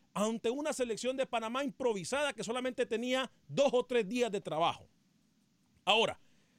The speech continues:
es muy también importante lo que pasa en el resultado Honduras contra Ecuador. Un resultado que más allá de lo que usted miró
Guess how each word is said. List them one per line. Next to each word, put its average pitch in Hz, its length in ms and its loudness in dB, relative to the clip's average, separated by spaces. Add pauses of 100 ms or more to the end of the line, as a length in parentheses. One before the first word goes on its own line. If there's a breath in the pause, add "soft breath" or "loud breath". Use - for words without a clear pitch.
(180 soft breath)
es 190 140 4
muy 254 260 4
también 220 480 0
importante 190 680 0
lo 214 160 0
que 143 120 0
pasa 165 260 0
en 233 80 -2
el 208 80 -2
resultado 147 680 0
Honduras 143 480 2
contra 123 340 -6
Ecuador. 196 480 2 (1300)
Un 214 200 0
resultado 185 640 2
que 143 140 0
más 190 340 0
allá 202 400 2
de 180 80 2
lo 151 100 0
que 123 120 -10
usted 190 200 -2
miró 170 380 0